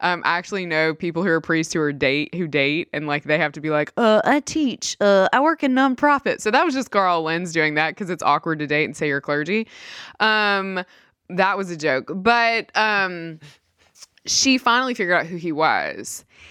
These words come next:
And she said, this was so interesting. She said, "You know, I didn't judge him. Like, I knew he was married. I knew he had kids. But I'm,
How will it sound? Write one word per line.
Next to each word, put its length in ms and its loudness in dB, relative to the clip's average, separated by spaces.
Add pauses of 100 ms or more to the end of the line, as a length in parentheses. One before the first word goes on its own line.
(260)
And 160 0
she 160 2
said, 540 2
this 180 -6
was 80 -12
so 300 -2
interesting. 480 -2
She 120 -4
said, 200 -4
"You 80 0
know, 180 4
I 100 4
didn't 480 -2
judge 480 0
him. 600 -8
Like, 140 0
I 80 2
knew 280 -2
he 120 4
was 200 -4
married. 480 4
I 80 0
knew 220 -2
he 120 0
had 160 0
kids. 480 -2 (360)
But 100 -6
I'm, 240 0